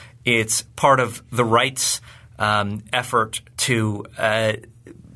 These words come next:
to do whatever it is that Democrats are doing on healthcare, but a little less of it. And, uh, the idea for the individual mandate in particular was an idea that came from the Heritage Foundation,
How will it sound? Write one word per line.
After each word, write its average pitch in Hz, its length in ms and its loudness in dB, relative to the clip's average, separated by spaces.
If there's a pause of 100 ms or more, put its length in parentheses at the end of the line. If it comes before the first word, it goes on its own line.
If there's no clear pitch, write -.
(400)
to 147 100 2
do 139 340 2
whatever 139 520 4
it 147 80 2
is 139 220 2
that 131 140 0
Democrats 139 540 0
are 131 360 2
doing 131 420 2
on 120 120 2
healthcare, 127 560 2
but 117 220 0
a 117 80 2
little 113 220 2
less 107 240 0
of 95 100 -10
it. - 140 -12 (420)
And, 110 640 -2
uh, 107 340 0 (100)
the 120 160 -2
idea 117 420 0
for 131 160 -4
the 120 140 -4
individual 110 420 -2
mandate 120 400 -2
in 110 140 -4
particular 175 460 -6
was 117 180 -6
an 110 40 -4
idea 104 500 -4 (360)
that 113 220 -4
came 110 340 -2 (100)
from 104 560 0
the 107 120 -2
Heritage 104 340 0
Foundation, 95 680 -4